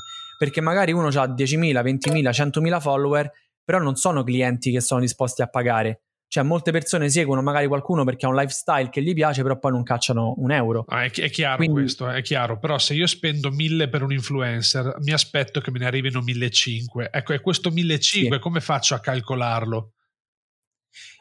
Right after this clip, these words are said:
Speaker 1: Allora, calcolarlo in anticipo non si può, come non si può calcolarlo anche su quando si avvia una campagna da zero. Però abbiamo sicuramente diversi modi per, per avere un rientro sull'investimento. Cioè,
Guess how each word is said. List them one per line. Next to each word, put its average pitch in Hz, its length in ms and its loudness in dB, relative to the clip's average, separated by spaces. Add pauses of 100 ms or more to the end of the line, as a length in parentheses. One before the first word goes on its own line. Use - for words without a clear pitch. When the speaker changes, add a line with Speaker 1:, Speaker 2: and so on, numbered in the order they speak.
Speaker 1:
Allora, 156 180 2
calcolarlo 156 460 0
in 165 60 2
anticipo 165 420 2
non 139 120 2
si - 180 0
può, 139 240 2
come 127 160 0
non 131 120 0
si 131 140 0
può 135 140 2
calcolarlo 131 600 0
anche 131 380 0
su 123 120 2
quando 131 220 2
si 127 120 0
avvia 131 280 0
una 131 120 2
campagna 127 720 0
da 120 160 0
zero. 117 420 0 (480)
Però 170 360 0 (240)
abbiamo 147 540 0
sicuramente 156 1080 0 (140)
diversi 139 480 0
modi 147 340 0
per, 135 340 -2 (140)
per 139 140 -2
avere 139 140 2
un 131 60 -2
rientro 131 420 0
sull'investimento. 120 840 0
Cioè, 117 240 2